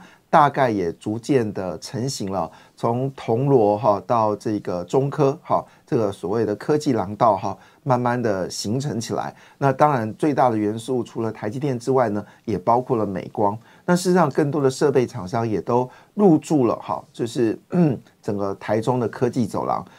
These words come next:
所以现在台湾有南台湾科技走廊哈，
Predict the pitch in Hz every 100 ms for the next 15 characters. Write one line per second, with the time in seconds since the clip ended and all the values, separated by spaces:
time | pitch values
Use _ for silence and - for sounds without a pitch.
0 | - - 156 139 170 151 127 127 135 120
1 | 98 110 131 147 131 143 139 147 175 110
2 | 92 73 - - - 95